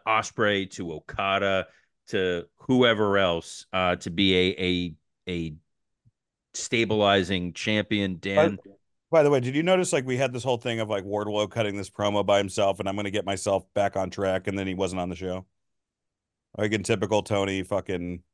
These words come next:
Speaker 1: Yeah.
Speaker 2: Anyway, um, yeah, I, I mean, I think it's gotta be Joe. I, you know, I think it would be, you know, the only, the only reason it wouldn't be is, you, you know, Joe's very injury prone and, you know, he could just, you know,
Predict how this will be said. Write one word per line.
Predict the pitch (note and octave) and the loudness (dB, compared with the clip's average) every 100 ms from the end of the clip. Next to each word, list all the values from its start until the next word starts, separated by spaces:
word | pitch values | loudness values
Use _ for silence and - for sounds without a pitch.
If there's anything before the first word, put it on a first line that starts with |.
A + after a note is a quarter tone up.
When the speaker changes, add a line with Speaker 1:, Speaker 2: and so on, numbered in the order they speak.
| _ | _
Speaker 1:
Yeah. | F2 E2 D#2 D#2 _ _ _ | -8 -6 -4 -6 _ _ _
Speaker 2:
Anyway, | G#2+ G2+ F#2 F2+ | -4 -2 0 0
um, | G2+ A#2 A#2 A2+ A2 B1 C#2+ - | 4 6 6 4 0 -8 -14 -10
yeah, | C3 C3+ C3 | 0 4 6
I, | C#3 B2+ | 6 4
I | |
mean, | C#3 C#3+ | 2 2
I | |
think | C3+ B2+ | 2 -2
it's | A2 | -2
gotta | G#2 G2 | -2 -2
be | F#2+ | -4
Joe. | F2+ F#2 F2+ F2+ D#2 | -4 -2 0 -2 -2
I, | G2 F2 F#2+ | -2 -2 -4
you | G#2 | -2
know, | G2+ | 0
I | G2+ | 0
think | G#2 G#2+ | -2 -6
it | |
would | G2+ F2 | -6 -8
be, | F#2+ F#2 F2+ - - - | -8 -8 -8 -14 -18 -2
you | |
know, | F#3+ | 2
the | F3 | 6
only, | G3 G#3 | 6 4
the | D#3 D#3 | 2 2
only | F#3 E3+ D#3 | 2 0 -4
reason | C3+ D#3+ D#3 | -4 -2 0
it | C#3 | 0
wouldn't | C3+ D#3 C3 | 0 0 -2
be | B2 | 0
is, | A#2+ A2 | -2 -4
you, | A#2 A#2 | -10 -6
you | B2+ B2 | 0 2
know, | A#2+ | 4
Joe's | A#2 A#2+ A#2+ | 4 4 4
very | B2 A2+ | 4 4
injury | A#2 A#2+ A2+ | 2 2 -2
prone | A2 A2 A2 A2 | 0 2 2 0
and, | G#2+ G#2 G2+ | -4 -8 -8
you | A2+ | -4
know, | G2+ | -4
he | A2 | -4
could | G2+ G2 | -4 -6
just, | G#2 - _ - | -10 -12 _ -6
you | A#2 | 0
know, | G#2 G2+ | 2 0